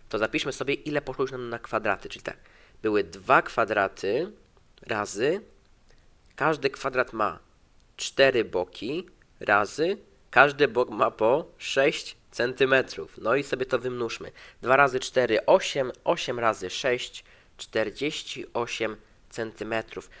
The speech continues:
Czyli tyle już poszło na te podstawy. To ile nam zostało na krawędzie boczne? Zaznaczymy sobie krawędź boczną, może takim granatowym. To wszystko są nasze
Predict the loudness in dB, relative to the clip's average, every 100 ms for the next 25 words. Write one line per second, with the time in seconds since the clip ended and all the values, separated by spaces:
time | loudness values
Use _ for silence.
0 | -20 -10 -6 -6 -2 0 6 6 6 0
1 | -8 2 2 2 0 -2 -2 -4 -4 -8
2 | -4 -4 -4 -10 -12 _ -20 _ _ 0
3 | 0 2 4 4 2 -4 0 6 6 6
4 | 4 2 2 -10 _ _ -2 0 -2 -2
5 | -2 -2 -4 -4 -4 -4 -6 -12 -8 -8
6 | -6 -8 -10 -6 -6 -6 -4 -4 -4 -14
7 | -20 -20 -8 -4 -4 -4 -8 -8 -10 -12
8 | -6 -6 -4 -6 -4 -4 -8 -16 _ _
9 | _ _ _ _ 4 8 6 4 -2 0
10 | -2 -4 -6 -4 -6 2 2 2 0 -2